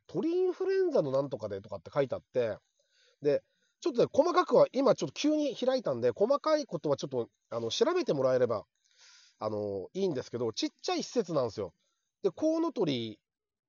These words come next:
が見られるっていうんで、大人が百円かな。あの、市でやってるそうで、聞いたら、係の人に。だから安いんですね。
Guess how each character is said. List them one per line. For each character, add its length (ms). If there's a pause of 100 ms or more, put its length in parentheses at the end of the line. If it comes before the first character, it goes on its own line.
(260)
が 200
見 120
ら 140
れ 100
る 140
っ 160
て 80
い 100
う 100
ん 100
で、 140
大 160
人 220
が 100
百 360
円 120
か 100
な。 120 (600)
あ 160
の、 80
市 160
で 80
や 140
っ 40
て 140
る 60
そ 160
う 40
で、 80
聞 140
い 80
た 100
ら、 140 (140)
係 260
の 60
人 160
に。 120 (240)
だ 80
か 100
ら 60
安 240
い 40
ん 40
で 80
す 80
ね。 140